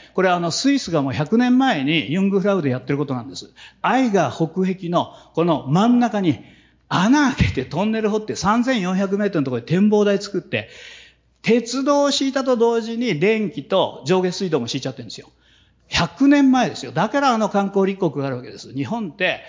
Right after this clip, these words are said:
本当にその富士、富士山に失礼だと思うので、え、富士山にシーオーツー削減の、まあ、象徴になってもらう、え、というようなことを、まあ、進めていきますので、もちろん反対も一部にあったりするんですが、え、僕はですね、これはあと十年ぐらいで、えー、まあ、あの、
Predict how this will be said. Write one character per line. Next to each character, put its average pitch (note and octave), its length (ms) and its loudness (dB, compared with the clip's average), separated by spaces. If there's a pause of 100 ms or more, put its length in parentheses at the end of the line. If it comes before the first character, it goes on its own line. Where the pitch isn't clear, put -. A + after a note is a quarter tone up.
(160)
本 G#3 180 -2
当 G#3+ 80 -2
に F#3+ 60 -2
そ F#3+ 100 -6
の E3 80 -4
富 A3 200 -6
士、 G#3+ 40 -14
富 A3 180 -6
士 A3 80 -4
山 C#3+ 320 -2
に A#2 80 -8
失 - 240 -6
礼 B3+ 100 2
だ D3+ 120 0
と B2+ 100 -6
思 B2 180 -8
う A#2+ 40 -16
の A2 100 -18
で、 C#3 240 -4 (320)
え、 C#3 80 -6
富 F3+ 140 -4
士 F#3+ 100 -10
山 D#3+ 380 -2
に D3 320 -2
シ - 180 -4
ー G#3+ 100 0
オ G#3 60 0
ー G#3 80 -14
ツ G#3+ 60 -2
ー F3 60 -2
削 D3+ 260 -6
減 D#3+ 240 -6
の、 D#3 240 -2 (100)
ま D#3+ 80 -2
あ、 D3+ 40 0
象 F#3+ 180 0
徴 F#3+ 100 -4
に F#3+ 60 -4
な F#3 80 -4
っ - 60 -10
て D3 80 -6
も A#2+ 100 -8
ら B2 100 -10
う、 A3 140 -10 (200)
え、 D3+ 100 -6
と E3 100 -4
い - 20 0
う - 0 -
よ D3+ 40 -2
う - 20 -2
な C3+ 80 -6
こ C#3+ 100 -8
と F3 160 0
を、 D3+ 60 2
ま D#3+ 80 2
あ、 - 20 0
進 D3+ 240 -6
め D3+ 80 -2
て C#3+ 80 -4
い C3+ 60 -8
き D3 80 -8
ま C#3 100 -8
す - 80 -14
の A#2 60 -16
で、 A#2+ 60 -8
も C3+ 80 -4
ち G3 100 -6
ろ F#3+ 80 0
ん C3+ 40 0
反 G3 260 -4
対 G3 200 -2
も F3+ 80 -4
一 E3 160 -4
部 D#3+ 80 -4
に C3 60 -2
あ E3 60 -4
っ - 80 -10
た C#3 100 -6
り A#2 40 -10
す - 120 -8
る D#3+ 60 -8
ん D3+ 100 -8
で A2 100 -12
す - 140 -6
が、 G3 180 -2 (260)
え、 D3+ 80 -4
僕 D#3 220 -6
は F3 100 -2
で C#3 60 -8
す C3+ 140 -10
ね、 A2+ 180 -6
こ E3 80 -4
れ F3 80 -2
は D#3 240 -2 (160)
あ F3 140 -4
と D#3+ 100 -6
十 D#3+ 200 -4
年 F3+ 180 -6
ぐ E3+ 80 -2
ら D3 100 0
い A#2+ 80 -6
で、 B2 300 -4 (240)
え B2+ 480 -8
ー、 - 20 -8
ま D3+ 320 -4
あ、 C#3 60 -14
あ C#3 40 -8
の、 C3 380 -10